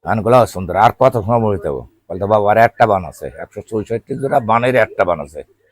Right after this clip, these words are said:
তাই বানটা শেষ হলে আমার হয়ে যায়।" আর বান মারি দিয়ে কয়েছে দই শুকির, মানে, গুরুর দই যখন দিয়েছে, ওই বান আর ঠাকা দিবে না। গান করে, "চন্দন নেই তো, এই যে তুই চাই স্নান টান করি আয়, দুই বেটা স্নান করিস।" তো ওই যে ঠায় চন্দর শেষে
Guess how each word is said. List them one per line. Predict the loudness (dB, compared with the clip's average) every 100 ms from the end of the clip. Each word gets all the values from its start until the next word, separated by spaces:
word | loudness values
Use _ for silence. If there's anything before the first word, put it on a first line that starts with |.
| _ _ _ _ -20 _ -20 -4
তাই | 0 2
বানটা | 2 0 -2
শেষ | -2 -4
হলে | -4
আমার | -2 0
হয়ে | 0
যায়।" | -2 -8 _ _ -20 _ _ _ _ _ -20 -20 -16 -10
আর | -8
বান | 0 4 4
মারি | 4 2 2
দিয়ে | -2
কয়েছে | -2 -4 0
দই | 0 0
শুকির, | -4 -10 -8
মানে, | -8 -6
গুরুর | -6 -6 -6
দই | -4 -4
যখন | -2 -6 -6 -8
দিয়েছে, | -8 -8 -14 _ _ _ _ _
ওই | -4 -2
বান | -2 -2
আর | -4 -10
ঠাকা | -18 -14
দিবে | -8 -8
না। | -8
গান | -10 -10
করে, | -12
"চন্দন | -12 -10 -10 -10
নেই | -12 -8
তো, |
এই | -8 -8
যে | -12 -12
তুই | -10
চাই | -4 -2 -4
স্নান | -8 -10
টান | -10 -16
করি | -14 -10
আয়, | -8 -8 -10 _ _ _ _ -20 -10
দুই | -8 -6
বেটা | -8 -10 -10
স্নান | -12 -10
করিস।" | -10 -10 -14 _ _ _ _ _ _ _ _ -16 -4
তো | -2
ওই | 0
যে | 0
ঠায় | 4 4
চন্দর | 4 -2 -2
শেষে | -4 -8 -10